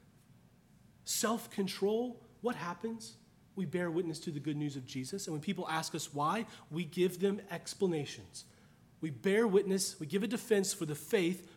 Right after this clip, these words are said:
for the hope that rests in each of us. When we embody the kind of actions of Jesus in this world, acts of compassion and kindness, acts of love and generosity, acts of forgiveness and reconciliation,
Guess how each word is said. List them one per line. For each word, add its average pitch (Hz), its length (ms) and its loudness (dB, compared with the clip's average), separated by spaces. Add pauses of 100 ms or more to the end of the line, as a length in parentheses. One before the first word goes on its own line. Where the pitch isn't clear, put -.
for - 80 -6
the 160 80 -4
hope 180 480 0 (300)
that 160 200 -8
rests 170 360 -2
in 156 160 -2
each 208 240 0
of 120 100 -8
us. - 360 -10 (400)
When 208 160 10
we 247 160 8
embody 220 640 10
the 185 100 4
kind 214 260 4
of - 160 4
actions 208 540 4
of 160 160 -2
Jesus 208 500 4
in 190 180 2
this 165 220 0
world, 170 340 2 (200)
acts 208 320 2
of 156 300 -6
compassion 202 760 4
and 151 180 -4
kindness, 226 680 4 (420)
acts 190 280 6
of 156 260 0
love 226 600 6
and 160 140 -4
generosity, 208 880 6 (200)
acts 190 260 0
of - 100 2
forgiveness 220 640 4
and 202 80 6
reconciliation, 185 1080 4